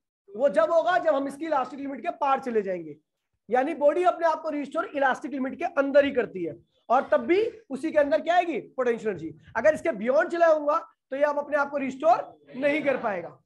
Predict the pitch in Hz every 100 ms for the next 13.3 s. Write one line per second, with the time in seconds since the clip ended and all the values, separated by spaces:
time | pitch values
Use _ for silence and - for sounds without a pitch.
0 | _ _ - - 311 294 269 294 285 302
1 | 285 370 415 - _ 214 269 277 285 254
2 | 220 190 165 _ - 240 262 285 277 294
3 | 269 254 277 247 370 539 - _ _ -
4 | - 226 214 202 160 147 - _ _ 170
5 | 262 262 339 339 320 277 285 320 330 294
6 | 277 285 262 254 320 320 311 302 302 277
7 | 254 277 294 294 285 330 349 - _ 294
8 | 277 311 311 311 311 302 302 302 226 214
9 | 247 285 302 302 320 302 302 392 415 _
10 | - 269 285 277 339 339 302 302 349 359
11 | 359 311 220 - _ _ _ _ - -
12 | - 220 208 190 165 147 - _ - 269
13 | 311 330 349